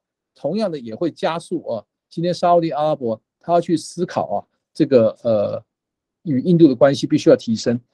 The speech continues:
另外一个也是一个非常有趣的因素哈，就是说，因为印度它现在啊，本身的影响力是越来越大，大到什么程度呢？我自己在这边就有一个切-，切身体验的观察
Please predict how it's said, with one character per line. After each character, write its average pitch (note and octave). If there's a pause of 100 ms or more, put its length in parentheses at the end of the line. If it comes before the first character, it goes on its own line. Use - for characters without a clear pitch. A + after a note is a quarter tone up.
(100)
另 C#4+
外 A#3
一 F3
个 E3
也 C3+
是 G3
一 F3
个 D#3
非 F#3+
常 E3+
有 B2+
趣 D3+
的 B2
因 C3+
素 B2+
哈， A2
就 -
是 D3+
说， D3+ (340)
因 A#3+
为 B3
印 A3+
度 E3
它 -
现 A3+
在 F#3+
啊， A2+ (320)
本 C3
身 G#3+ (220)
的 C3+
影 E3
响 B2+
力 D3+
是 B2
越 A#3
来 D3
越 D3
大， A#2+
大 A#3+
到 B3
什 -
么 E3+
程 D3
度 E3+
呢？ C#3+
我 C4+
自 -
己 A#3+
在 F#3
这 F3
边 F3+
就 F#3
有 B2+
一 -
个 B2+
切-， -
切 F3+
身 F3
体 B2
验 C#3
的 B2+
观 C3
察 -